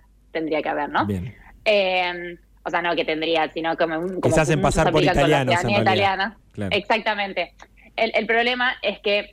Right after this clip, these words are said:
Speaker 1: va, el problema, la ventaja, depende de dónde lo mire, es que cuando uno solamente tiene la ciudadanía argentina,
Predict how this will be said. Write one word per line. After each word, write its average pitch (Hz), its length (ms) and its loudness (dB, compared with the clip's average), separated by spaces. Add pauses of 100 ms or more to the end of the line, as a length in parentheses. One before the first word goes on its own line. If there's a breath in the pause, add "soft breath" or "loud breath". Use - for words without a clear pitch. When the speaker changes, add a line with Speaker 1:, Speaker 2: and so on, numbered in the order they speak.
(160)
Speaker 1:
va, 160 220 -2 (160)
el - 100 -14
problema, 208 340 0
la 185 80 0
ventaja, 175 480 0
depende 160 300 -12
de 156 60 -8
dónde 170 160 -8
lo 175 80 -2
mire, 196 300 -2
es 196 180 -4
que 160 300 -2 (180)
cuando 170 440 0
uno 190 180 -2
solamente 208 380 -2
tiene 202 180 -2
la 196 120 0
ciudadanía 185 420 -2
argentina, 202 640 -4